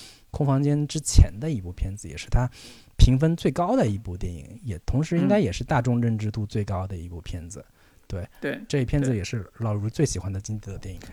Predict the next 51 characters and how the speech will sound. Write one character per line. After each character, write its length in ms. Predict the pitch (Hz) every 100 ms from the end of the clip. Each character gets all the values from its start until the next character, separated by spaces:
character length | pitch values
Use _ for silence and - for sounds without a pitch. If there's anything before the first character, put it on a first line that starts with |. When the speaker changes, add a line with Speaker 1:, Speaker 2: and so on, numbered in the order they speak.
| -
Speaker 2:
对。 800 | - 269 339 277 302 - - 135
Speaker 1:
对。 100 | 110
Speaker 2:
<laughs> 0 |
对， 180 | 127 147 - - 240 247 240 226 190
这 120 | - 247
个 80 |
片 260 | 202 220 226
子 340 | 202 156 123 -
从 340 | - 147 156 175
接 180 | - 226
受 240 | 269 170
的 260 | 143 131 131
程 200 | - 135
度 140 | 151
上 80 | 147
来 140 | 131 139
讲， 160 | 135
它 100 | 135
是 140 | 160 156
最 240 | - 202
容 340 | 151 120 127
易 260 | 202 214 123
接 220 | - 127
受 260 | 123 127 95
的 140 | 73 - - -
一 60 |
个 120 | 131
片 240 | 147 - 131
子， 80 | 131
Speaker 1:
嗯。 40 |
Speaker 2:
因 100 | 165
为， 220 | 190 196 - - -
呃， 420 | - 135 135 131 131
刚 160 | 202
才 100 | 190
提 200 | 180 -
到 120 | 151
一 60 | 151
个 100 | 147
词 180 | 139 -
儿 60 |
叫 240 | 143 143 131
“东 220 | 147 214
方 220 | 214 214
美 180 | 190 101
学”， 260 | - - 98
这 80 |
个 80 | 185
词 120 | 160
儿 280 | 151 170 180
很， 380 | 165 120 113